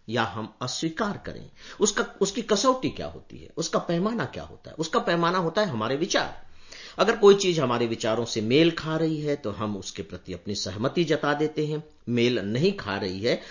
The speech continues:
तो हम उसके प्रति असहमति जता देते हैं, right?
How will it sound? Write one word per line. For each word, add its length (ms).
तो 60
हम 180
उसके 220
प्रति 420
असहमति 540
जता 300
देते 300
हैं, 140
right? 340